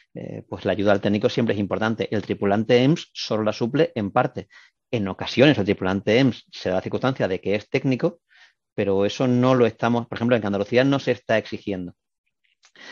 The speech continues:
Entonces, una de las reivindicaciones que han tenido los técnicos,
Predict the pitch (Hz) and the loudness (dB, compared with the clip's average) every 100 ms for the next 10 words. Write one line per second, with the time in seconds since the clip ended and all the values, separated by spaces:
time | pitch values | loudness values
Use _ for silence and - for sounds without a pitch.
0 | - _ - - 143 160 170 156 147 139 | -20 _ -6 0 4 8 8 6 4 4
1 | 131 - 147 139 - 120 117 120 123 - | 2 2 0 0 0 -4 0 2 2 2
2 | 139 139 131 165 | -2 -2 -2 -4